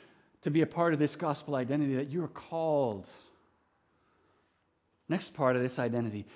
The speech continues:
is we're loved by the Father. We're loved by the Father, which, eh, this means that we have the eternal welcome, the eternal embrace of God the Father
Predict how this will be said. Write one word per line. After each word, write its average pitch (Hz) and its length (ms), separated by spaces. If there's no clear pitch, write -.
is 127 280
we're 139 200
loved 135 600
by 113 140
the 110 80
Father. 104 420
We're 110 140
loved 147 440
by 131 220
the 147 80
Father, 170 640
which, 170 260
eh, - 80
this 190 220
means 202 320
that 196 80
we 214 140
have 190 300
the 185 160
eternal 220 600
welcome, 165 680
the 180 120
eternal 220 560
embrace 185 760
of 143 120
God 170 280
the 160 80
Father 139 600